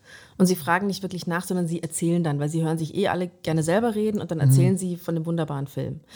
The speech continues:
Speaker 2: Mhm.
Speaker 1: Und ich finde, das ist völlig in Ordnung und dann kann man so ein bisschen nachsitzen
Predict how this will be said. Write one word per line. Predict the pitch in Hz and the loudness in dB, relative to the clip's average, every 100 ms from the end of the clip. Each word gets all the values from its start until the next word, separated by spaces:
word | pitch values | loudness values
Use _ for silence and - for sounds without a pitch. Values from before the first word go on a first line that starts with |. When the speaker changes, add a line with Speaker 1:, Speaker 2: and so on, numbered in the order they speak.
| 196 | 2
Speaker 2:
Mhm. | 127 123 123 - _ _ _ _ | 4 2 -4 -12 _ _ _ _
Speaker 1:
Und | 190 240 | 2 2
ich | 294 - | -2 -2
finde, | 208 202 214 | -4 -2 -2
das | 175 160 | -4 -6
ist | - | -6
völlig | 190 220 202 | -4 -2 -4
in | - | -4
Ordnung | 175 165 156 165 180 | -4 -2 -2 -4 -4
und | 165 | -6
dann | 170 170 | -4 -4
kann | 175 | -4
man | 190 180 | -2 -2
so | 170 | -2
ein | |
bisschen | 160 - 160 | -4 -6 -6
nachsitzen | 156 196 - 160 156 - 202 | -4 -6 -8 -8 -8 -8 -8